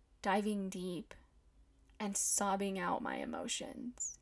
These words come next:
and crying and releasing that energy that has been stuck in my body.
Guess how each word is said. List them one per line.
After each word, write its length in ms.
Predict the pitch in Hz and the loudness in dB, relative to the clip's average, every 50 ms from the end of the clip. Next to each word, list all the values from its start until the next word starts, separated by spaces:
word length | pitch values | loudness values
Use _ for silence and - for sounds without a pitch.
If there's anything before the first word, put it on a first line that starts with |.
| - | -6
and 200 | - 220 208 208 | -2 -2 -2 -2
crying 760 | - - - - 196 202 202 202 202 196 196 196 190 190 208 214 - - - - - - - - - - - - - - - - - - - - - - - - - - - - - _ | -4 -4 -2 0 2 2 2 2 2 0 0 -2 -2 -4 -4 -8 -10 -16 -20 -20 -20 -20 -20 -20 -20 -20 -20 -20 -20 -20 -20 -20 -20 -20 -20 -20 -20 -20 -20 -20 -20 -20 -20 -20 -4 _
and 200 | 226 226 214 214 | 2 2 4 2
releasing 580 | 214 214 202 196 196 196 208 - - 196 196 | 0 0 -2 -2 -2 0 0 0 0 0 -2
that 220 | 190 185 175 - - | 0 0 0 0 0
energy 420 | - 175 175 170 165 - - - | 0 -2 -2 -4 -4 -6 -6 -4
that 160 | - - - | -4 -4 -4
has 160 | - - - - | -4 -6 -6 -8
been 160 | - - 214 | -8 -4 0
stuck 320 | - - - - - - | 0 0 0 0 -2 -6
in 100 | - - | -8 -8
my 120 | - - - | -8 -8 -8
body. 480 | - - - - - - - 254 247 | -8 -8 -8 -8 -8 -10 -10 -10 -12